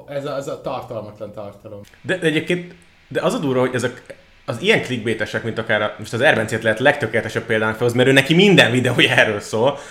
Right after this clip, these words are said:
Speaker 2: hogy egy, meggyilkolják azt a fajta ilyen humorforrást, amit egy, egy jó clickbait adhat. Tehát, hogyha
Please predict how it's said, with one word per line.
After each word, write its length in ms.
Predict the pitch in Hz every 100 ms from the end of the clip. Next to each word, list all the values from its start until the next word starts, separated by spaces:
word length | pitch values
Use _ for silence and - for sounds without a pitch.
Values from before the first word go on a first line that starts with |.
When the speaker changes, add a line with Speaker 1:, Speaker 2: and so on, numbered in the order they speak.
| -
Speaker 2:
hogy 280 | - 143 - -
egy, 180 | 143 -
meggyilkolják 920 | 143 233 185 131 131 127 120 117 120
azt 160 | 131 139
a 40 |
fajta 300 | 127 127 120
ilyen 260 | 135 139 135
humorforrást, 840 | 165 160 107 - 107 110 117 -
amit 280 | 120 123 127
egy, 260 | 123 117 - -
egy 280 | - 113 107
jó 320 | 170 190 120
clickbait 440 | - 104 90 85 87
adhat. 400 | 92 - 92 -
Tehát, 180 | 110 110
hogyha 280 | 113 131